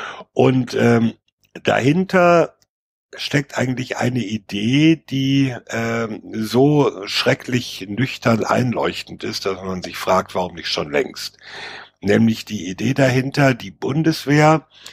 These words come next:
ist in den vergangenen zwanzig, fünfundzwanzig Jahren ja umgebaut worden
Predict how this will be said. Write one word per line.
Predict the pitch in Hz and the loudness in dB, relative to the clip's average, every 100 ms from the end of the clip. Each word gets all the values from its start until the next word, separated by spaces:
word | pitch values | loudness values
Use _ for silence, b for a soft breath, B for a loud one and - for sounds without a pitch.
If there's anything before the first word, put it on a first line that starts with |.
| B B B | B B B
ist | - - | -8 -2
in | 107 | 0
den | 117 113 | 2 0
vergangenen | - 104 92 101 120 117 113 110 110 - | 0 -2 0 0 2 2 2 0 -2 -6
zwanzig, | - 107 113 117 - | -2 -2 -2 -6 -10
fünfundzwanzig | 107 117 113 110 104 - 95 | -8 -6 -6 -6 -6 -8 -4
Jahren | 95 98 104 110 | 0 0 0 -4
ja | 95 92 | -2 -4
umgebaut | - 110 127 143 143 113 120 123 - | -4 -4 -2 0 0 2 0 -2 -4
worden | 113 117 120 117 120 110 | 0 2 0 0 -4 -4